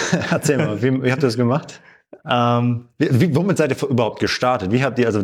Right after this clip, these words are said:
Speaker 1: weil diese Frage kommt auch immer wieder,
Speaker 2: Ja.
Speaker 1: was ist eigentlich mein Startgebot? Wie, wie viel soll, wie viel Budget sollte ich investieren?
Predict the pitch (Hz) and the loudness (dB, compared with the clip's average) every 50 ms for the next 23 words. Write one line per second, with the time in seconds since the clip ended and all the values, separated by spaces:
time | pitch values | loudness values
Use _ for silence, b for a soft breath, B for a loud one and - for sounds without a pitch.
0 | 95 101 110 110 101 104 110 151 - - - 110 113 113 104 - 117 113 107 113 | -2 -2 -2 -2 -2 0 0 0 0 0 0 0 0 0 0 -2 -4 -2 0 0
1 | 120 120 - 147 131 131 123 117 120 117 123 123 120 120 123 160 214 214 180 190 | 0 0 0 0 2 2 4 4 2 2 0 0 -2 -2 -2 -2 -2 -2 -2 -4
2 | 170 - - - - - - 151 143 135 123 - 120 117 117 113 113 107 - - | -4 -4 -8 -12 -14 -10 -8 -4 -4 -4 -4 -4 -2 -2 -2 -2 -2 -4 -8 -16
3 | - - - - - 110 92 95 95 - 110 98 85 92 90 90 90 101 117 143 | -18 -16 -16 -6 -2 -2 -2 -2 -2 -2 -4 -4 -2 -4 -6 -6 -4 -2 0 2
4 | 139 131 131 135 127 117 131 131 131 - 127 113 120 123 117 113 107 110 98 110 | 2 4 2 0 -2 -4 -6 -4 -2 -2 0 0 0 0 0 -2 -4 -2 0 0
5 | 107 101 139 143 135 139 131 123 131 120 127 - 135 123 113 113 110 - - 123 | 2 2 2 4 4 4 4 4 2 0 0 0 2 2 2 2 0 0 2 4
6 | 120 113 110 110 | 4 4 2 0